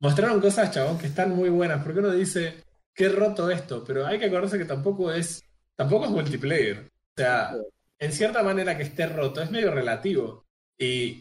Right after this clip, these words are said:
muestran cosas que me parecieron impresionantes, como por ejemplo, esta escopeta que dispara ocho tiros que mencioné antes, es un arma inteligente. Es decir, que vos vas a poder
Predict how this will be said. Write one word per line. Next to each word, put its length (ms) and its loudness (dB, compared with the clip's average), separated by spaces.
muestran 340 0
cosas 240 2
que 80 -2
me 120 -2
parecieron 380 -2
impresionantes, 500 -2
como 140 -8
por 120 -4
ejemplo, 300 -2
esta 180 -2
escopeta 380 -2
que 200 -2
dispara 340 -2
ocho 180 0
tiros 240 -2
que 60 -12
mencioné 320 -2
antes, 460 -4
es 180 4
un 80 4
arma 480 2
inteligente. 640 -2
Es 80 -4
decir, 280 2
que 80 2
vos 120 4
vas 160 2
a 80 -2
poder 360 2